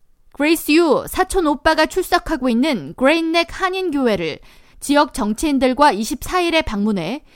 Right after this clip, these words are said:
유선민 구명 운동에 적극 동참하기로 했다고 밝히며 현 상태로라면 곧 만 명 이상의 그레이스 유 지지 서명자를 확보할 수 있을 것으로 예상한다고 덧붙였습니다.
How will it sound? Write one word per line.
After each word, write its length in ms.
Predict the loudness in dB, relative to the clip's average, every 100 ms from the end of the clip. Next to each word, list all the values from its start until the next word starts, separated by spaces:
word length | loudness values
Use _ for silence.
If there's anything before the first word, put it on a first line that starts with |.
| -20 -6
유선민 580 | -2 0 0 0 0 -2
구명 360 | 0 2 2 2
운동에 560 | 2 2 2 0 -2
적극 460 | -6 -6 -2 -4 -2
동참하기로 680 | -2 0 2 2 0 -2 -2
했다고 380 | 0 0 0
밝히며 600 | 0 -2 -2 -4 -4 -6 -10 -20 -20 -20 _ _ _ -6
현 260 | -2 -2
상태로라면 800 | -2 -2 0 0 4 4 4 2
곧 360 | 2 0 0 -10 _ -6
만 240 | 2 6 6
명 220 | 6 4
이상의 560 | 2 2 2 2 0 0
그레이스 400 | 2 2 2 2
유 240 | 2 2
지지 360 | -2 -2 0 -2
서명자를 760 | -2 0 0 0 0 2 0
확보할 420 | -4 -6 4 4 4
수 200 | 0 -4
있을 280 | -4 -4 -2
것으로 420 | 0 0 0 0
예상한다고 600 | 0 0 0 0 -4 -4
덧붙였습니다. 920 | -4 -4 -4 -4 -4 -6 -2 -2 -2